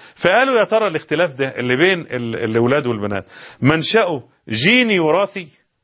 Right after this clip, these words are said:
منشأه جيني وراثي ولا منشأه بيئي تربوي؟ يعني يا ترى عشان احنا ربينا البنات والأولاد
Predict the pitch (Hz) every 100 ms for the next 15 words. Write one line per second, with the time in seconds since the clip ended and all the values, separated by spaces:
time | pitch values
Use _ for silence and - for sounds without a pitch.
0 | _ _ _ _ _ _ _ - 113 123
1 | 202 180 156 139 226 208 165 165 185 185
2 | 165 _ _ _ _ _ 117 156 233 214
3 | 185 165 - 208 185 170 175 226 170 165
4 | 139 123 127 113 - _ - 127 139 143
5 | 139 190 196 143 180 190 175 131 113 _
6 | - - - 123 143 127 214 226 170 135
7 | 143 165 156 - - 120 139 131 143 147
8 | 110